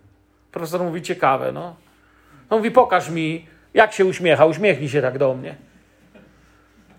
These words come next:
Wiecie, tam przepięknie było opisane w tym świadectwie. Ten człowiek był w brudnym, więziennym, wiecie, takim drelichu. Nie miał większości zębów.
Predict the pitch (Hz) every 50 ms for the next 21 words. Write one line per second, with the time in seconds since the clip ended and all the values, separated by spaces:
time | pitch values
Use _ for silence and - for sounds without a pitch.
0 | _ _ _ _ - 151 - - 180 160 185 185 180 - - - - 185 - 220
1 | 220 - - 202 175 170 190 180 175 180 - - 190 190 180 165 156 - 165 147
2 | - - 156 135 143 147 143 - - - 147 151 147 147 147 - - - - -
3 | _ _ - - - _ - 180 165 - 196 202 - 185 165 147 160 170 160 143
4 | 123 123 180 - 139 139 156 170 170 165 165 160 143 160 165 156 147 180 170 170
5 | 170 160 160 156 160 151 156 156 147 147 151 - - 156 151 147 131 - 151 147
6 | 160 170 151 - 175 165 160 156 - - - _ _ _ _ _ _ _ _ _
7 | _ _ _ _ _ _ _ _ _ _ _ - - - _ _ _ _ _ -
8 | - 185 196 185 180 170 160 156 165 156 156 165 160 151 - - 156 139 156 156
9 | 156 156 151 156 156 151 - - - -